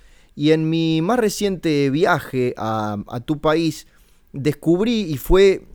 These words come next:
fui víctima de burlas, ya que lo que ustedes, a lo que ustedes le dicen pancho no es a lo que nosotros le decimos pancho, Gustavo.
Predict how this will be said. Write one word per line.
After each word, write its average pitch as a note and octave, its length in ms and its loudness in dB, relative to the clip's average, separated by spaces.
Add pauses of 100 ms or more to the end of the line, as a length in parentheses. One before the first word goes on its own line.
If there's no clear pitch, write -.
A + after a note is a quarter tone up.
(140)
fui F#3 640 -2
víctima D#3+ 480 -2
de C3 80 4
burlas, D#3 600 2 (360)
ya F3 200 2
que E3 140 2
lo D3 160 4
que C#3 100 -4
ustedes, F#3+ 480 0
a D3 100 2
lo D#3 180 4
que E3 80 -2
ustedes C#4+ 420 0
le D3 80 4
dicen C#3 380 -2
pancho D#3+ 480 0
no D#3 200 0
es B3+ 160 -2
a B3 60 0
lo D#3+ 140 0
que B2+ 80 -4
nosotros D3 420 -4
le A#2 100 -4
decimos G#2+ 380 -6
pancho, G#3 460 -4
Gustavo. F#2 440 -8